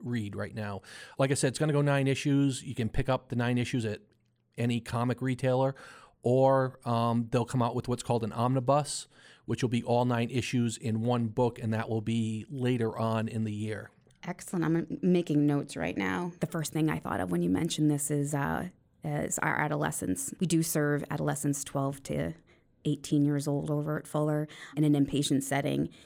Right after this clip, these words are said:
Speaker 2: It can definitely be a slippery slope trying to identify with teenagers who are just living teenage lives, having teenage feelings and hormones, but are also in, in, a, in a mental health crisis. Uh, so maybe this is something that they could benefit from.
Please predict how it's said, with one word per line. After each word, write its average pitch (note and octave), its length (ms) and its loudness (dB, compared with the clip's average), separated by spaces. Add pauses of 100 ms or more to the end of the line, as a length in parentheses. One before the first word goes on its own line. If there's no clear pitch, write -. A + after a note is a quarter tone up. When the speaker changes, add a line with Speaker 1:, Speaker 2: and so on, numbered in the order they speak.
(140)
Speaker 2:
It F3 80 0
can F3+ 160 4
definitely F3 340 2
be D#3+ 140 2
a D#3+ 40 4
slippery D#3 440 0
slope D#3 380 -2
trying D3 260 0
to D3+ 160 0
identify D3+ 540 0
with - 180 -6
teenagers C#3+ 720 2
who D#3 260 0
are C#3+ 380 0 (360)
just E3 300 0
living F3 380 6
teenage E3 480 4
lives, C#3 500 0 (300)
having D#3 500 2
teenage F#3+ 400 2
feelings D#3 460 2
and E3+ 160 2
hormones, D#3 360 2
but - 140 -6
are - 80 0
also - 280 -2
in, D3+ 200 4
in, D3+ 160 2
a, D3 180 0
in D3 120 2
a - 20 8
mental C#3 240 2
health - 220 -8
crisis. - 500 -4 (400)
Uh, F2 260 -2
so D3+ 460 2 (240)
maybe E3+ 240 4
this F3 160 2
is D#3+ 100 0
something D3+ 300 2
that D3+ 100 0
they D#3 120 -2
could D3+ 440 -2
benefit B3 400 0
from. D#3+ 280 -2